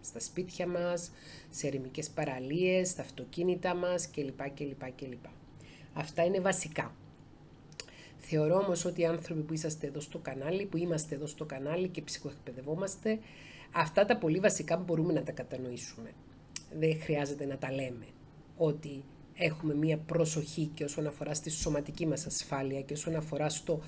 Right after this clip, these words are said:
αν το πρόσωπο με το οποίο μιλούμε είναι πραγματικό πρόσωπο και αν αυτά που δηλώνει ισχύουν. Εδώ να πω ότι οι άνθρωποι οι οποίοι είναι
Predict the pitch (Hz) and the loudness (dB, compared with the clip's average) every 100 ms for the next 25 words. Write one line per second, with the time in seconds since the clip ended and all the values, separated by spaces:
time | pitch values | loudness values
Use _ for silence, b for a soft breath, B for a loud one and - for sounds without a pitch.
0 | B B - 196 196 165 156 165 170 - | B B 6 8 10 6 2 4 4 4
1 | 160 151 151 151 160 156 143 151 156 156 | 2 2 0 0 8 8 8 4 6 6
2 | 160 151 147 143 - 165 156 160 156 151 | 4 2 0 -2 0 0 2 2 4 2
3 | 156 151 185 185 180 190 175 202 170 160 | -2 0 2 2 2 -2 -2 -4 4 8
4 | 185 190 143 131 135 - 156 - - 135 | 10 10 6 2 -6 -4 -2 -2 -2 -6
5 | 117 - B B B B B - 208 214 | -8 -10 B B B B B 2 6 8
6 | 190 143 156 233 220 156 156 160 - 151 | 6 6 8 8 8 6 4 2 -2 -4
7 | 147 143 147 147 147 143 139 135 | -4 -4 -2 -2 0 0 0 -2